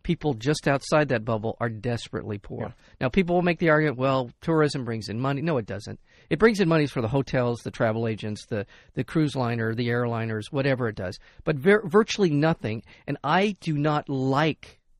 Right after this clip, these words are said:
Speaker 1: to, to be a part of that machine, of watch-, of, of knowing that just beyond that street, just beyond that block, people cannot afford to put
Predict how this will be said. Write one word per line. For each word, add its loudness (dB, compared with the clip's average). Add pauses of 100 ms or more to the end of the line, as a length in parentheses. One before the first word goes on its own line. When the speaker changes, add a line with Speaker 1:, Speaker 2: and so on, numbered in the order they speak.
Speaker 1:
to, 0 (200)
to 0
be 0 (460)
a 0
part 0
of -6
that -2
machine, -8 (340)
of 0
watch-, 4
of, -2 (160)
of -2
knowing 4 (240)
that -2
just 2
beyond 2
that 2
street, -2
just -6
beyond 0
that -4
block, -2 (220)
people 0 (240)
cannot 0
afford -4 (160)
to -12
put -4